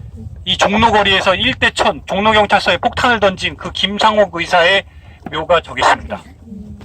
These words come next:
Speaker 1: 일대천의 주인공이에요. 마지막 한 발을 남았을 때 자기 몸에다가 순국을 해고 자신의 몸에 열 발의 총성이 박히고 떠난 그 인물이 저기 있습니다. 여러분 저쪽으로 가면은,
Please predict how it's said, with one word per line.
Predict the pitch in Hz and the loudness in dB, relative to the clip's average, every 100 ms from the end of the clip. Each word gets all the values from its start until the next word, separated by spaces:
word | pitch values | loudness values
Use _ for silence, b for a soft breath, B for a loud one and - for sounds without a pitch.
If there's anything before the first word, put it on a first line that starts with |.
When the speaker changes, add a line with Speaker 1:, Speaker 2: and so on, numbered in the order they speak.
| - | -6
Speaker 1:
일대천의 | 269 - 247 - 269 247 | -4 -2 -2 0 0 -2
주인공이에요. | 190 180 147 131 123 | -4 -6 -6 -6 0
마지막 | 170 208 190 | 2 2 2
한 | 220 | 2
발을 | 214 202 | 4 4
남았을 | 180 165 - - | 4 4 2 -4
때 | |
자기 | 156 156 156 | -4 -2 -2
몸에다가 | 135 147 143 139 170 - - - - - - - - - | -4 -2 0 4 4 2 -6 -16 -12 -8 -8 -10 -18 -14
순국을 | - 190 165 147 | -12 -8 -6 -6
해고 | 123 - - | -8 -12 -14
자신의 | - 160 185 170 | -4 -2 -2 -6
몸에 | 156 165 | -8 -10
열 | 131 156 | -10 -2
발의 | 175 165 | 0 0
총성이 | - 156 147 156 | -4 -6 -6 -6
박히고 | 151 131 - 139 160 170 - - - _ - | -6 -8 -8 -8 -6 -8 -12 -20 -20 _ -6
떠난 | 165 170 180 180 - - - | -2 0 -2 -4 -16 -18 -16
그 | 151 | -12
인물이 | 139 131 143 143 170 185 _ _ _ _ - - - - | -10 -10 -10 -8 -8 -10 _ _ _ _ -20 -20 -20 -18
저기 | - - | -14 -8
있습니다. | - - - - - - - - - - - - - - | -8 -8 -16 -18 -18 -20 -20 -20 -20 -20 -20 -20 -20 -4
여러분 | 143 156 143 - - _ _ _ - _ _ _ _ - - - _ - - - | -2 -2 -6 -16 -20 _ _ _ -20 _ _ _ _ -20 -20 -20 _ -20 -14 -2
저쪽으로 | - - 190 180 | -2 0 2 4
가면은, | 156 160 185 196 | 4 4 2 0